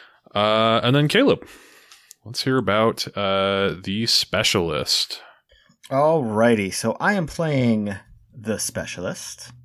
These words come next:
Speaker 2: The book tells me that I am an expert at getting my allies into and out of dangerous or questionable situations with skill and grace,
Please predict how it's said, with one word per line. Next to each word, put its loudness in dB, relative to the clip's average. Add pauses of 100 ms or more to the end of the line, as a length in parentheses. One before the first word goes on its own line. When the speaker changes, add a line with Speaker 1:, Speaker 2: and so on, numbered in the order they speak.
(1200)
Speaker 2:
The -4
book 0
tells 2
me -2
that -2
I 2
am 2
an -2
expert -4
at -10
getting 2
my 2
allies 0
into 0
and -4
out 2
of -4
dangerous -2
or 0
questionable -4
situations -2 (320)
with 2
skill 0
and 0
grace, -4